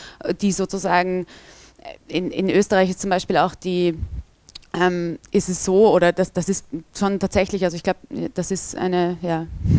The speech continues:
gesicherte Information, dass man sich zu bestimmten Einsätzen, zu Demonstrationen als Polizist freiwillig melden kann und dass das oft Leute sind, die ein Interesse daran haben, äh,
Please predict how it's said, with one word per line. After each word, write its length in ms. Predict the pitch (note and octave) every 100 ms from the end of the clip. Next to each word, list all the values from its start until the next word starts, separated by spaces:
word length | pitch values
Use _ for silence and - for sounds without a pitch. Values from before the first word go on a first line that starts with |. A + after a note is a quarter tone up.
| - -
gesicherte 460 | E3+ B3 - G#3+
Information, 720 | A3+ D4 F3+ F#3 - G#3+ A#3+ - - - -
dass 160 | G3 F#3+
man 100 | G3+
sich 160 | G3+ -
zu 140 | G3+
bestimmten 520 | F3 - G#3+ - G3+
Einsätzen, 540 | - F3+ G#3 F#3+ - F#3+
zu 140 | F#3+
Demonstrationen 880 | F#3 F3+ F3 - - F3 F#3 G3 F#3+
als 140 | F3
Polizist 500 | - F3 - G3+ -
freiwillig 420 | - E3 F#3+ F3+
melden 320 | - - F#3+ F3
kann 300 | E3 E3 E3 - - -
und 120 | E3+
dass 120 | E3+
das 160 | F3+ -
oft 200 | F3+ -
Leute 260 | F3+ F3+ F3+
sind, 340 | G3+ G#3 -
die 280 | F#3 F3 F3 - - -
ein 120 | F3
Interesse 520 | F3 - - F#3+ G#3
daran 320 | F#3 E3 F3+
haben, 440 | F3 F3+ F#3+ F#3 E3+
äh, 440 | B2+ F3+ F3 F3